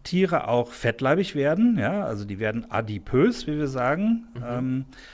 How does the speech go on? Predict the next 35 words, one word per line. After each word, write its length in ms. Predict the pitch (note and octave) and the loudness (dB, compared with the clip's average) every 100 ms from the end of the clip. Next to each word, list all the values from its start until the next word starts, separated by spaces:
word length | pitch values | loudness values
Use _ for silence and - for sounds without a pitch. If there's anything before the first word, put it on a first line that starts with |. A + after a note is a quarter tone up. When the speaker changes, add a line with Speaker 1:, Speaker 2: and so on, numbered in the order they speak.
| - - _ | -20 -20 _
Speaker 1:
und 380 | D#3 E3+ D#3 - | 2 2 2 -2
die 80 | D3+ | -2
bekommen 400 | D3 D3 D3+ F3 | 0 2 0 0
eine 260 | C#3 C#3+ | 0 0
Prädiabetes. 1200 | C#3+ - D#3 D3+ C#3+ C3 A#2+ B2 A#2+ F#2 - - - _ - - | 0 0 0 0 2 2 4 0 0 -6 -8 -18 -20 _ -20 -14
Und 140 | G#2 | -10
diese 180 | A2+ A#2+ | -6 -6
Prädiabetes 840 | - D3 D#3 C#3+ B2 A2 F#3+ G#3+ - | 0 2 2 2 2 4 2 2 -4
bedeutet, 640 | C#3+ C#3 C3+ C#3+ C#3+ - - - - - - | -2 2 4 4 0 -2 -14 -18 -18 -14 -6
dass 160 | C3 | -4
die 140 | D#3+ D3 | -2 0
insulinresistent 1120 | C#3+ C#3+ D#3+ E3+ C#3+ C3 C#3 - D3 D3+ - | 0 2 4 2 0 -2 -6 -2 0 0 -2
werden, 360 | G2 F#2+ - - _ - | -4 -4 -8 -18 _ -6
ja? 140 | B2 G#2 | -6 -6
Speaker 2:
Okay. 280 | A2+ G#2 D3 - - | -4 -4 -6 -14 -10
Speaker 1:
Also 240 | G#2+ A2 | -6 -4
die 100 | A#2+ | -6
können 280 | A2+ D#3 F#3+ | 0 0 2
das 200 | D#3 C3 | 0 0
Hormon 340 | C#3 B2+ C3+ D3 | 2 4 4 2
Insulin 540 | C#3 C3 B2 C#3 C#3+ | 0 0 0 0 2
noch 220 | A#2 - | 0 -2
produzieren, 800 | - A#2 G2+ D#2+ - D3 C4 C4+ - - - - - - - - _ _ | -8 -6 -6 -6 0 4 4 4 -4 -18 -18 -18 -20 -20 -20 -20 _ _
aber 200 | - C#3 | 4 6
sie 80 | D#3 | 6
brauchen 360 | C#3 D3+ F3 F3+ | 6 6 6 4
quasi 320 | E3+ D3 C#3+ | 8 8 6
immer 300 | - A3+ G#3 | 6 8 8
mehr 420 | D#3+ D3 F#3 B3+ | 8 8 8 6
von 260 | - F3+ E3 | 6 2 2
diesem 260 | D#3+ D#3 | 2 2
Insulin, 640 | D3+ D3+ C3+ A#2+ C3+ G#3+ A3+ | 2 2 2 2 4 6 4
um 320 | - E3+ F#3 | 4 2 2
dann 360 | D#3 D3+ F#3 F3 | 2 2 2 2
das, 380 | D3+ - - | 2 2 -8